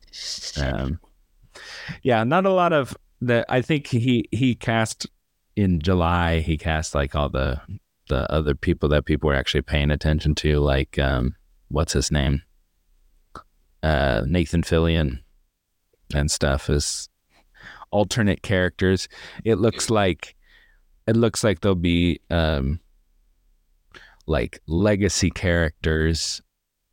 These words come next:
Um, you know, they're all,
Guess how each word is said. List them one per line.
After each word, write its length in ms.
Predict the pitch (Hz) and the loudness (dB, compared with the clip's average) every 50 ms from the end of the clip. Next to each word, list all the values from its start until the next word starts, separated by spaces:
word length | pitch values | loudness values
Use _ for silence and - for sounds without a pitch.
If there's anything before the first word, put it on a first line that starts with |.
| _ - | _ -4
Um, 720 | 80 78 76 80 73 69 69 67 62 57 - - 98 - _ _ _ _ _ _ _ _ _ _ _ _ _ _ _ _ _ _ _ _ _ _ _ _ _ _ _ _ _ _ _ _ _ _ _ _ _ | -2 0 2 2 2 0 0 0 -2 -2 -4 -6 -8 -8 _ _ _ _ _ _ _ _ _ _ _ _ _ _ _ _ _ _ _ _ _ _ _ _ _ _ _ _ _ _ _ _ _ _ _ _ _
you 160 | - 98 90 | 0 2 2
know, 140 | 82 80 78 | 4 2 2
they're 180 | 76 80 71 69 | 2 0 0 2
all, 360 | 85 82 78 67 62 57 | 2 2 2 2 0 -2